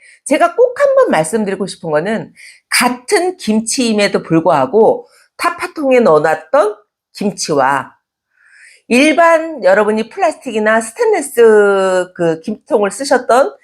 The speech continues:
그 안에 김치를 꼭 한번, 똑같은 김치를 소분해서 넣어 놓으시고 한 번만 비교를 해보라고 저희가 말씀을 드립니다.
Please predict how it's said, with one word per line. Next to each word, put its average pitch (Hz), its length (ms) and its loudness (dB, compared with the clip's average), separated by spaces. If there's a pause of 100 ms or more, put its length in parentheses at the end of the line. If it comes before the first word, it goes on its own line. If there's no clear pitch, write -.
(360)
그 339 380 2 (360)
안에 190 640 0 (240)
김치를 311 540 -4
꼭 508 140 2 (160)
한번, 415 440 0
똑같은 480 560 2
김치를 202 420 -4
소분해서 226 540 -2
넣어 170 260 4
놓으시고 143 640 -2 (300)
한 - 320 -10
번만 440 500 -2
비교를 165 420 -2
해보라고 175 320 -4
저희가 120 260 -6
말씀을 - 460 -6
드립니다. - 420 -18